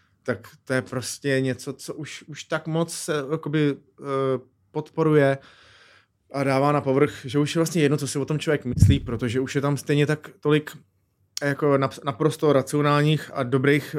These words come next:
eh, úvah, jako těch úplně dementních, úplně jako, úplně přes koleno lámaných, eh, kdy už lidi to znechutí. I ty,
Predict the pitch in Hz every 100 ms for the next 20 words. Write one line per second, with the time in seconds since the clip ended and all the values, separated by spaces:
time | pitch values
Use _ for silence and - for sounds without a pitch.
0 | 143 139 139 127 127 127 - - 139 123
1 | 139 135 147 139 156 - 156 143 131 131
2 | 143 - 135 131 127 - - - 131 131
3 | 135 131 131 135 131 - 143 139 143 -
4 | 147 147 143 135 127 127 123 120 - -
5 | _ _ 120 127 123 123 120 127 135 -
6 | 135 127 127 131 131 151 147 127 113 -
7 | - - 131 143